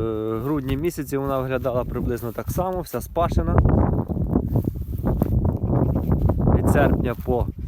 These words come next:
е, жовтень, коли закінчується трава, вона якраз виросла досить. Ну, не скажу, що по коліна, але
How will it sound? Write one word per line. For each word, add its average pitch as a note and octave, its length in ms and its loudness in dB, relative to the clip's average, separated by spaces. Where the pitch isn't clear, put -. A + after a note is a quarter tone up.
е, G#2+ 320 -2
жовтень, A2+ 480 -2
коли A#2 240 2
закінчується A#2+ 640 2
трава, A2+ 420 2
вона A2 240 -2
якраз G#2 420 -2
виросла G#2+ 520 -4
досить. C#3 500 0
Ну, D3+ 200 -4
не C3 80 -4
скажу, D3 280 0
що C3 140 -6
по B2 140 -8
коліна, E3 560 -2
але C3 420 -2